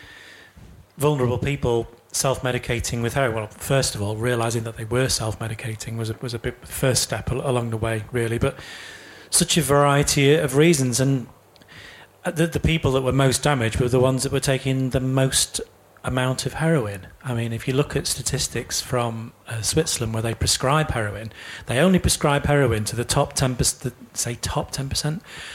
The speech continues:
the ten percent who had the biggest problem with it. Who would, but that ten percent was taking more than fifty percent of the heroin that came into the country. So obviously they were self-medicating a lot.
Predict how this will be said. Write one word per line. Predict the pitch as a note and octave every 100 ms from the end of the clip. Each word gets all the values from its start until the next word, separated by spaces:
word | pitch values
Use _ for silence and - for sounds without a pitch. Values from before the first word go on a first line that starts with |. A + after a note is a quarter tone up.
| - -
the |
ten | C#3+ E3
percent | D3 - B2 -
who | B2+ B2
had | A#2 B2
the | B2+
biggest | - A2 -
problem | - E3 A#2
with | G#2+
it. | G2 -
Who |
would, | A#2 - - - - -
but | C#3+
that | F3 F3
ten | F3 D#3
percent | - D#3 C3
was | A2
taking | - A#2+ B2+ B2
more | C#3 C3+
than | B2+ B2
fifty | C3+ - -
percent | - B2 A#2+
of | A#2
the | A#2
heroin | C#3 A#2 G#2+
that | A#2
came | A2+
into | G#2+
the | -
country. | - C3 - - - - - - - -
So | - A#2+ A#2
obviously | C3 C#3+ B2+
they | A2+
were | A2
self-medicating | B2+ A2+ A#2 A#2 A#2 A2 - G#2
a |
lot. | A2+ A#2+ A2 - -